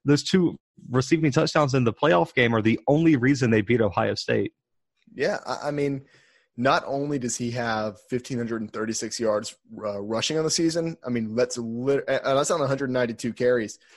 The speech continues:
Speaker 2: He has fewer carries than Clyde Edwards-Helaire. So you thought that maybe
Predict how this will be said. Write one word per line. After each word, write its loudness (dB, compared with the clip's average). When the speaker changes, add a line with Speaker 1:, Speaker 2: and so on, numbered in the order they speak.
Speaker 2:
He -6
has -4
fewer -2
carries 0
than -6
Clyde 2
Edwards-Helaire. -4
So 0
you -4
thought 2
that -4
maybe 0